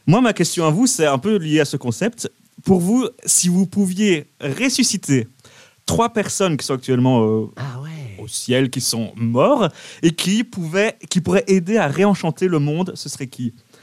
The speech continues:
Speaker 1: Ça peut être des secteurs différents, ça
Speaker 2: Euh,
Speaker 1: peut
Speaker 2: John
Speaker 1: être
Speaker 2: Lennon.
Speaker 1: Ouais.
Speaker 2: Ça, j'en suis sûr, parce que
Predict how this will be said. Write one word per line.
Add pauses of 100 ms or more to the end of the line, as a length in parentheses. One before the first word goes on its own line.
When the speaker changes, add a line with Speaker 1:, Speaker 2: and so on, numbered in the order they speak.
(120)
Speaker 1:
Ça
peut
être
des
secteurs
différents,
ça
Speaker 2:
Euh,
Speaker 1:
peut
Speaker 2:
John
Speaker 1:
être
Speaker 2:
Lennon. (200)
Speaker 1:
Ouais. (320)
Speaker 2:
Ça,
j'en
suis
sûr,
parce
que